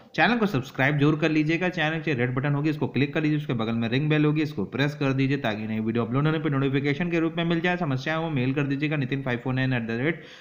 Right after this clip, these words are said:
gmail dot com पे। डिस्क्रिप्शन में मेल आईडी है, क्लासेस स्टार्ट है, लोशो की वैदिक केपी लाल किताब, टैरो, पामस्त्री, वास्तु, मैच के प्रेडिक्शन की क्लास स्टार्ट है,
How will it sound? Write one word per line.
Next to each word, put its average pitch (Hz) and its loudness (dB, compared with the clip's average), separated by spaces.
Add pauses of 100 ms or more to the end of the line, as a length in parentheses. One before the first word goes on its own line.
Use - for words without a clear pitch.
(200)
gmail 123 2
dot 107 0
com 127 0
पे। 151 0
डिस्क्रिप्शन 113 -4
में 135 -2
मेल 117 0
आईडी 120 2
है, 143 0
क्लासेस 127 -2
स्टार्ट 123 -2
है, 139 -2
लोशो 120 -2
की 139 -4
वैदिक 110 -2
केपी 117 -2
लाल 110 -2
किताब, 113 -2
टैरो, 117 -2
पामस्त्री, 110 -6
वास्तु, 107 -6
मैच 104 -4
के 101 -8
प्रेडिक्शन 101 -6
की 135 -6
क्लास 120 -2
स्टार्ट 123 -2
है, 156 -2